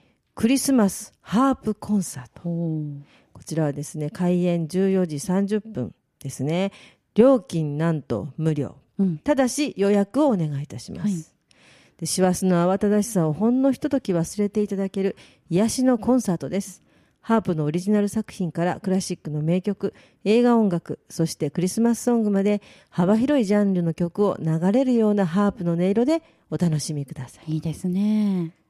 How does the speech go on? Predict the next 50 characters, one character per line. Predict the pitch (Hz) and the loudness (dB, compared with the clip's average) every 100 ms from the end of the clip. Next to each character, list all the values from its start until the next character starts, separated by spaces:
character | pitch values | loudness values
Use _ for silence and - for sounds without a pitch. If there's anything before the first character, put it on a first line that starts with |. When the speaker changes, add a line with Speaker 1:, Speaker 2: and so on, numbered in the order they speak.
| _ | _
Speaker 1:
す | - - | -20 -8
ご | 143 | -2
い | 214 | 0
で | 220 | 0
す | 139 | -2
ね、 | 156 | -2
Speaker 2:
あ | |
そ | 175 156 | 0 2
こ | 165 | 4
の、 | - 175 | 4 2
Speaker 1:
小 | |
雲 | |
亭 | 143 | 0
で。 | 139 | 0
Speaker 2:
あ | 185 | 0
の、 | 185 190 | 0 0
お | 196 | 2
庭 | 208 196 | 2 2
の | 190 | 2
ね、 | 214 269 - _ | 2 0 -2 _
綺 | 196 | -2
麗 | 165 | 0
な | 147 147 | -2 0
ね。 | 214 | 0
Speaker 1:
は | 180 | 2
い。 | 139 - _ | 0 -4 _
Speaker 2:
は | - 165 | -10 -8
い。 | 156 - | -8 -10
Speaker 1:
そ | - 156 | -10 -6
う | |
な | 156 | -6
ん | 139 | -6
で | 147 | -10
す | - | -6
よ。 | 196 | -2
小 | - 240 | 2 2
雲 | 240 | 2
亭 | 247 247 | 0 2
ね、 | 269 | 2
あ | 220 | 2
の、 | 185 | 2
よ | 202 | 2
く、 | - 156 143 139 | 0 -2 0 -2
あ | 127 | -4
の、 | 131 131 123 | -4 -4 -4
ポ | 170 156 | 0 0
ア | |
ロ | 139 | 0
で | 127 | -4
も | 123 117 | -4 -6